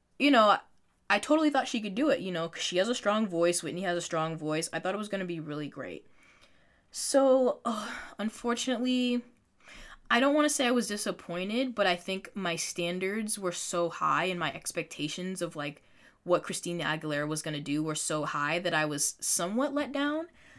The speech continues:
Um, you know, she did a good job, but I just, no one can do it like Whitney. You know, obviously no one can do it like Whitney. And not that I expected her to, but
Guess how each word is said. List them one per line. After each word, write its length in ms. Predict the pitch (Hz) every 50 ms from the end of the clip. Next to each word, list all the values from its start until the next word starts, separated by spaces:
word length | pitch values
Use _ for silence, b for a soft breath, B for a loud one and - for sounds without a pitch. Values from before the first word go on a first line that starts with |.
| b b b b b b
Um, 320 | 175 185 185 180 180 185 196
you 100 | 233 311
know, 100 | 349 320
she 180 | 302 - 302
did 120 | 285 294 311
a 60 | 311
good 200 | 294 320 285 240
job, 420 | - - 180 170 180 202 214 196
but 80 | 196 185
I 100 | 180 180
just, 480 | 190 196 185 - - - - - - - - _ _ - _ _ _ _ _ _ -
no 140 | 214 220 240
one 140 | 277 302 311
can 120 | 370 339
do 120 | 311 330 311
it 60 | 294
like 180 | 285 285 285
Whitney. 440 | 339 381 262 185 170 151 123 - - -
You 100 | 196 214
know, 140 | 220 220 -
obviously 560 | - 160 175 208 233 226 226 - 208 196 190
no 240 | 190 180 170 170 180
one 240 | 196 208 208 208 208
can 220 | - 214 202 180
do 200 | 165 160 156 165
it 220 | 170 170 165 - -
like 280 | - 151 143 139 123 -
Whitney. 680 | - - 131 123 - - 78 82 80 71 65 73 - - -
And 560 | 156 160 147 147 147 147 147 143 147 151 - b b b b b b b b b b b _ _ _ - - -
not 260 | 226 254 285 294 285
that 160 | 285 233 - -
I 120 | - 185 170
expected 640 | 165 - - - - - 165 170 - - 240 233
her 180 | 226 254 254 262
to, 580 | 262 - - 294 285 285 294 320 339 349 349 - _ _ _ _ _ -
but 380 | 208 190 180 175 160 - -